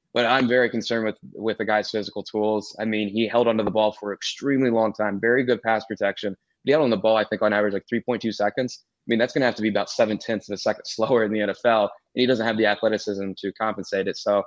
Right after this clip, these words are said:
that's what I'm concerned about. And I get, like, the, the whole hand size thing's an issue, but the dude really did struggle when he had to play in the rain all throughout his collegiate career. That's why he wears two gloves there, and it wouldn't matter in the dome. But, you know, that is kind of a, it,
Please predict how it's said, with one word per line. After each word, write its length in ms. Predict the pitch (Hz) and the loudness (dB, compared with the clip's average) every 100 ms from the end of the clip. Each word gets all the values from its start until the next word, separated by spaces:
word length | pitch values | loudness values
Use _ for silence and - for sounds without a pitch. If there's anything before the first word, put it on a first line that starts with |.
| _ _ | _ _
that's 260 | - 127 - | 0 0 2
what 80 | 113 | 2
I'm 120 | 110 | 2
concerned 440 | - 104 113 107 | -4 -4 -2 -2
about. 320 | 104 107 110 107 | 0 2 2 2
And 100 | 107 | -2
I 60 | |
get, 260 | 95 110 101 | -2 -2 0
like, 220 | 104 98 | -2 -2
the, 200 | 101 101 98 | -4 -6 -4
the 80 | |
whole 240 | 101 107 104 | -4 -2 -2
hand 300 | 104 104 98 | -2 -4 -2
size 240 | 101 98 | -4 -4
thing's 240 | - 101 98 | -4 -4 -2
an 60 | |
issue, 260 | 104 - 101 | -4 -4 -6
but 120 | 104 | -4
the 60 | 104 | 0
dude 240 | 139 175 | 2 4
really 240 | 123 120 | 4 4
did 160 | 110 104 | 2 -2
struggle 360 | - 113 110 101 | 0 2 2 2
when 100 | 107 | 0
he 60 | |
had 120 | 110 | -2
to 60 | 98 | -2
play 160 | - 104 | 0 0
in 80 | |
the 80 | 90 | 0
rain 240 | 98 98 92 _ _ - | 0 0 -2 _ _ -2
all 200 | 117 113 | 0 2
throughout 180 | 117 | 0
his 100 | 107 | 0
collegiate 320 | - 110 95 - | 0 -2 -2 -2
career. 180 | 113 | 2
That's 160 | 107 101 | 2 2
why 160 | 104 98 - | 0 0 -4
he 140 | 107 107 - _ - | -4 -4 -8 _ -2
wears 280 | 113 107 | 0 0
two 180 | - 110 | -2 -4
gloves 300 | 101 107 98 | 0 0 0
there, 100 | 98 | -4
and 80 | 95 | -2
it 60 | 98 | -2
wouldn't 180 | 104 | -2
matter 300 | 107 107 98 | 0 0 -2
in 80 | 95 | -6
the 60 | 92 | -4
dome. 400 | 117 123 113 101 | 2 2 2 0
But, 240 | 101 95 - - - _ | 0 -2 -6 -20 -20 _
you 100 | 117 | 0
know, 120 | 113 | 2
that 200 | 113 117 | 4 4
is 280 | 117 113 101 | 4 2 -2
kind 240 | - 117 113 | -6 -2 0
of 140 | 107 | 0
a, 260 | 107 98 | -2 -2
it, 100 | 104 | -10